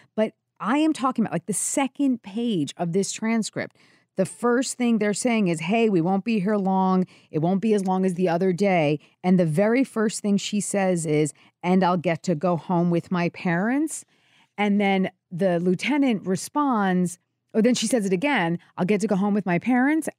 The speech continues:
And he says, "I think so, yeah." Now, this is so important for our listeners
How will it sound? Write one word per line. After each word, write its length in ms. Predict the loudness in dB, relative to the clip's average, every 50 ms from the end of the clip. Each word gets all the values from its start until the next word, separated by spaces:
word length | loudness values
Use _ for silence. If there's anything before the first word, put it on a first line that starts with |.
| -4
And 240 | -2 0 0 0 0
he 120 | 0 -2 0
says, 240 | 0 0 0 0 -2 _ _ -4
"I 100 | -4 -4
think 260 | -2 -2 -2 -2 -2 -2
so, 380 | -2 -2 0 0 0 -2 -4 -8 _
yeah." 320 | -2 0 0 0 0 -4 -6 _ _ _ _ _ -14 -6
Now, 160 | -2 0 0 2
this 460 | 2 2 2 4 4 4 2 0 -2 -2
is 180 | 0 0 0 0 -4
so 540 | -6 -6 -4 -2 0 2 2 4 4 2 0
important 680 | 0 0 -2 -2 -2 -4 -4 -2 -2 -2 -2 -4 -6
for 240 | -6 -4 -6 -6 -4 -4
our 100 | -4 -6
listeners 640 | -4 -2 -4 -4 -4 -4 -6 -6 -6 -6 -6 -8